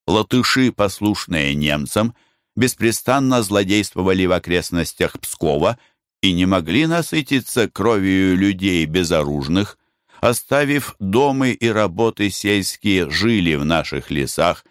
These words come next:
грабили, убивали путешественников, земледельцев,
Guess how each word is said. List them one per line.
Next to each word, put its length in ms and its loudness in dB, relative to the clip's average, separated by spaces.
грабили, 760 0
убивали 640 0
путешественников, 1200 -2
земледельцев, 1040 -2